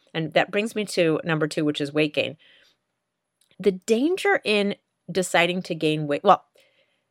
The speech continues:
there's no danger in deciding to gain weight. That's actually the key. The decision is the point. But what can happen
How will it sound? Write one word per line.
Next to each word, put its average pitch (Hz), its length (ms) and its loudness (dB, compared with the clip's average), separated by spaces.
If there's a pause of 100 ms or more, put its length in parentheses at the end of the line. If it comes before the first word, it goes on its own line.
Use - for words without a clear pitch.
(200)
there's 208 200 0
no 277 120 4
danger 226 300 2
in 170 80 0
deciding 147 540 0
to - 80 -12
gain - 200 -8
weight. - 220 -12
That's 156 200 0
actually 147 260 0
the 131 100 -8
key. - 300 -12 (100)
The 170 180 2
decision 175 640 0
is 147 300 -2
the - 80 -2
point. - 460 -14 (1040)
But - 160 0
what 226 180 0
can 214 180 -6
happen 175 800 -6